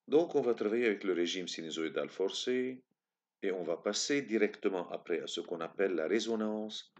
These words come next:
en intensité. Qu'est-ce qu'on va mettre en série ?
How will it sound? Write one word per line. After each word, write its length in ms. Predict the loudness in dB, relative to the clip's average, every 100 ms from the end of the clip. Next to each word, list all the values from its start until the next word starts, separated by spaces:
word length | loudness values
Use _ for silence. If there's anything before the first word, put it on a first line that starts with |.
| _ _ -2
en 120 | 0
intensité. 760 | 0 -2 -6 -8 -12 -18 -20 -10
Qu'est-ce 180 | -8 -4
qu'on 160 | -2
va 80 | 0
mettre 280 | -2 -4 -6
en 80 | -4
série ? 400 | -6 -4 -8